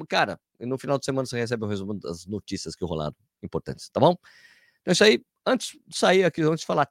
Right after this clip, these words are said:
tchau, aqui, ah, Robson Siqueira, qual tênis que você recomenda para cinco quilômetros? Quero comprar um melhor, mesmo que seja mais caro. Melhor pra cinco quilômetros? Mas você quer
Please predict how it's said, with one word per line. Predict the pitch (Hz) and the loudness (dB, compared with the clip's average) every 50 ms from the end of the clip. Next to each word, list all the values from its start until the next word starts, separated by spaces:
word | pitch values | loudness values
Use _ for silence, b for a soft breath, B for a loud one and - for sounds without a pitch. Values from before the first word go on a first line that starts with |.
| _ - | _ -2
tchau, | - 196 190 196 190 180 202 202 196 220 240 247 202 175 _ _ - | 0 2 2 2 0 -2 -4 -12 -18 -20 _ _ _ -20 _ _ -8
aqui, | - - 107 - - 185 165 | -8 -8 -6 -6 -6 -6 -4
ah, | 156 165 131 110 104 101 98 92 90 85 82 | -2 -2 -2 -2 -2 -2 -2 -2 -4 -4 -4
Robson | - 117 - - 143 - | -4 -6 -6 -6 -8 -8
Siqueira, | - 127 - 175 170 180 | -8 -6 -4 -4 -4 -2
qual | - 156 135 - | 0 -2 -2 0
tênis | - 131 123 - | -2 -6 -6 -8
que | - | -10
você | 107 - 117 | -6 -4 -4
recomenda | 110 - 110 107 107 107 | -4 -4 -2 -4 -4 -2
para | 98 104 | -4 -4
cinco | 101 - - 107 | -6 -6 -8 -8
quilômetros? | 92 95 85 76 - - - b b b b b b b b b | -6 -6 -6 -6 -8 -12 -20 b b b b b b b b b
Quero | b 131 135 | b 0 0
comprar | - 139 123 143 151 | 0 0 2 2 2
um | 147 | 4
melhor, | 151 156 147 131 123 113 95 82 | 4 4 6 6 6 6 4 2
mesmo | 87 113 135 127 - | 0 -2 -2 -2 -4
que | - | -4
seja | 135 117 120 | -4 -2 -2
mais | 117 120 110 - | -2 -2 -4 -4
caro. | - - 85 76 76 67 - _ _ _ _ - | -6 -6 -6 -6 -8 -12 -18 _ _ _ _ -8
Melhor | 95 98 92 127 156 | -4 0 0 0 0
pra | 156 127 | 0 -2
cinco | 107 - 113 104 | -4 -6 -6 -6
quilômetros? | - 101 127 170 190 123 - - - _ _ _ _ _ _ _ _ _ _ _ _ _ _ _ _ _ _ _ _ _ _ _ _ _ | -2 -2 -2 -2 -2 -4 -10 -14 -20 _ _ _ _ _ _ _ _ _ _ _ _ _ _ _ _ _ _ _ _ _ _ _ _ _
Mas | - 95 95 95 - | -8 -6 -6 -4 -2
você | 110 107 92 | -2 -2 0
quer | - 127 113 101 - | 0 0 0 0 -2